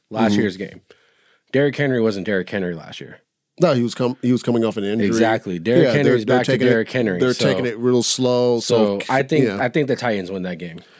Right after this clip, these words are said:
Speaker 1: I don't, I don't think they're gonna, they'd have to rely on Tannehill's arm.
Speaker 2: Okay.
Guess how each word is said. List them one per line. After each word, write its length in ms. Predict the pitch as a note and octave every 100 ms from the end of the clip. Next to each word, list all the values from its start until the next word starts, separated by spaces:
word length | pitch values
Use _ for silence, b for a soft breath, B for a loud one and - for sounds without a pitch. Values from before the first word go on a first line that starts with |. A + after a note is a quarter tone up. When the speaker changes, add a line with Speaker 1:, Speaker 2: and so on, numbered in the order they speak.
| B
Speaker 1:
I 80 | A#2
don't, 240 | B2 A#2 - -
I 80 | C3+
don't 160 | C#3+
think 160 | D3 C#3
they're 100 | C3
gonna, 260 | C3+ A#2+
they'd 220 | G#2 A#2 A#2
have 160 | B2
to 60 | B2
rely 300 | A2 G#2 A#2
on 280 | A2 G#2+ - _ -
Tannehill's 420 | A#2+ A2 A2+ G#2
arm. 340 | F2+ B2+ F2+ - _ C#3
Speaker 2:
Okay. 260 | C#3+ C#3